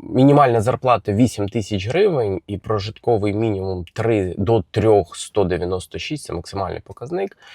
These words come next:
вам буде достатньо на найближчі, е, два роки. Чому?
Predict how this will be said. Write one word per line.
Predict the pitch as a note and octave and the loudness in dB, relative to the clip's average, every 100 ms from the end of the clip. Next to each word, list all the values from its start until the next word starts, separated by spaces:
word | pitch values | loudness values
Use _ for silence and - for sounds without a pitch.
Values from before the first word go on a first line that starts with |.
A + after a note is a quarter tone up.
| - - - | -20 -10 0
вам | B2+ | 2
буде | A#2+ A#2+ A#2+ | 2 2 2
достатньо | G#2 G2+ - D#3 F3 B2 | 2 -2 -2 -2 -2 -4
на | G#2 | -4
найближчі, | F#2+ F#2+ A2+ C3 - - | -4 -2 -2 -4 -6 -8
е, | F2+ - - F2 E2+ E2+ | -6 -8 -6 -4 -4 -4
два | E2+ E2+ F#2+ G#2 G2+ D#2+ - | -6 0 2 2 -2 -4 -8
роки. | E2+ F2 D#2 - - _ _ - | -2 -2 -2 -8 -20 _ _ -14
Чому? | - A#2 A2+ E2+ | -4 0 0 -2